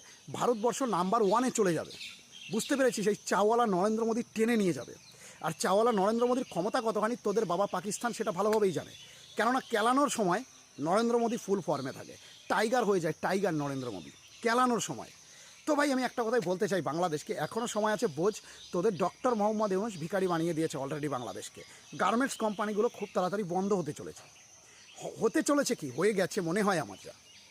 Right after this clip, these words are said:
তোদের দেশের কিছু মানুষই বলছে যে আমরা কাজ পাচ্ছি না,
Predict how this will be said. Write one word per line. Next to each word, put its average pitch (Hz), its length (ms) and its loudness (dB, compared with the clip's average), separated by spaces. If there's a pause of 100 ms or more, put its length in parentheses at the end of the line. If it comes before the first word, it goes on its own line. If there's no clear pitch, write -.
(200)
তোদের 220 240 0
দেশের 233 260 2 (540)
কিছু 277 200 2
মানুষই 240 360 4
বলছে 226 340 2
যে 220 80 2
আমরা 190 160 2
কাজ 185 300 -6
পাচ্ছি - 380 -6
না, 80 80 -16